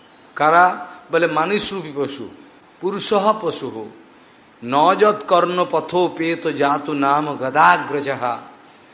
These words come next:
যার কর্ণেতে গদাগ্রজ ভগবান শ্রীকৃষ্ণের নাম যায় নাই, নারায়ণের নাম, হরির নাম যায় নাই,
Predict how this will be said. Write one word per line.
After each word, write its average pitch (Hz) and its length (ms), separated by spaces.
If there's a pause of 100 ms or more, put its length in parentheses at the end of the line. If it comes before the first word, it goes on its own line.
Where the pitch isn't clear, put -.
(180)
যার 185 240
কর্ণেতে 208 640
গদাগ্রজ 196 680
ভগবান 180 500
শ্রীকৃষ্ণের 185 680
নাম 170 320
যায় 139 280
নাই, 156 240 (920)
নারায়ণের 170 520
নাম, 160 560 (460)
হরির 208 340
নাম 170 380
যায় 135 240
নাই, 175 240